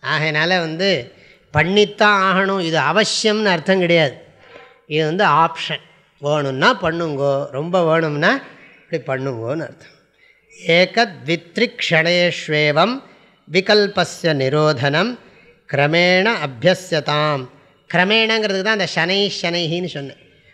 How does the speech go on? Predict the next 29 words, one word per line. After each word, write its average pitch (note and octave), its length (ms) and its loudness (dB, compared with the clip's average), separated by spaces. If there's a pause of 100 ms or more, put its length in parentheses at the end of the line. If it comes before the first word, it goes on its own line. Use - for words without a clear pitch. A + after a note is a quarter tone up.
(120)
முதல்ல E3 400 2
விஷயங்களெல்லாம் D#3 600 0
விடணும், C#3+ 260 -4
மமகாரத்தை D#3 540 0
விடணும். C#3+ 500 -4 (840)
முதல்ல - 0 -
மமகாரம் F3+ 680 0
வண்டி F3 200 -2
வண்டியா - 20 0
உட்கார்ந்துட்டுருக்கேன், F3+ 1000 -2 (340)
அப்புறம் F#3 340 -2
வந்து E3+ 320 -6
மமகாரத்தை E3 540 0
விட்டு, C#3+ 260 -6
அப்புறம் E3+ 280 -2
வந்து D3+ 260 -6
ஸ்தா-, D3 400 -2
ஸ்தூல F3+ 360 0
சரீரத்துல D3+ 440 -2
அபிமானத்தை C#3+ 600 -2
விட்டு, F3 460 -4 (360)
சூக்ஷ்ம - 40 0
சரீரத்துல E3 720 0
அபிமானத்தை D3 680 -2
விட்டு, C3+ 320 -6
காரண F3 320 0
சரீரத்துல D3+ 560 -4
அபிமானத்தை C#3 500 -4
விட்டு, F3 500 -2